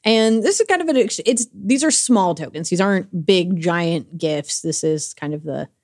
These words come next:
"Hey, thinking of you. Hope, hope you have a great year."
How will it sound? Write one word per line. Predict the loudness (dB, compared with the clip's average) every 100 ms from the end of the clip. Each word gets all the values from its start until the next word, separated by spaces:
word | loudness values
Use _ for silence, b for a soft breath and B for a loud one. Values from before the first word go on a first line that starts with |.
| _ _ _ _ -2
"Hey, | 0
thinking | 2 2 4 2
of | 4
you. | 4 4 0 -4 _
Hope, | -2 -2 _ _ _ _ _ -4
hope | -2
you | -2
have | -4
a |
great | -8 -12 -14
year." | -20